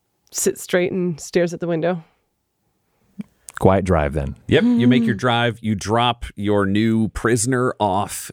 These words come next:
Speaker 3: in the cell, close the door, and lock it, so Michael Arden won't have access to this person. Uh, Will is already not in Will's cell, but you would have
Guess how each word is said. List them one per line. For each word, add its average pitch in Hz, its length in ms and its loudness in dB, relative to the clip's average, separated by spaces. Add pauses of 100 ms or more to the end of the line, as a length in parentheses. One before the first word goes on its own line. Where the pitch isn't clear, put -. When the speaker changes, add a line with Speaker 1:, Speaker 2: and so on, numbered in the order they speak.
Speaker 3:
in 82 380 0
the 78 180 0
cell, 135 380 2
close 107 340 -2
the - 100 -4
door, 90 280 2
and 78 160 -2
lock 98 320 0
it, 113 180 -2
so 78 300 0
Michael 71 260 -2
Arden 64 260 -4
won't 60 220 -6
have 62 340 -4
access - 460 -2
to - 100 -2
this 69 120 0
person. 73 500 -4
Uh, 73 180 2
Will 127 380 2
is 82 140 -6
already 120 480 0
not 95 280 -4
in 95 200 0
Will's 95 260 2
cell, 64 360 0
but 69 220 -2
you 80 200 -2
would 73 200 0
have 69 140 -4